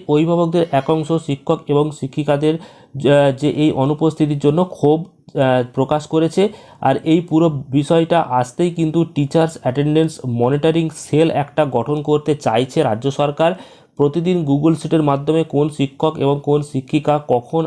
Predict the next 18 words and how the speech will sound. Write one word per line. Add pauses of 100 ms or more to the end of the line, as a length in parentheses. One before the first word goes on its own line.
(120)
আসছে
স্কুলে, (340)
তার
একটা
রিপোর্ট
কিন্তু
জমা
পড়ে
যাবে (400)
এবং (220)
সেই
রিপোর্ট (100)
সরাসরি
রাজ্য
সরকার
দেখতে
পারবে, (260)
এমনই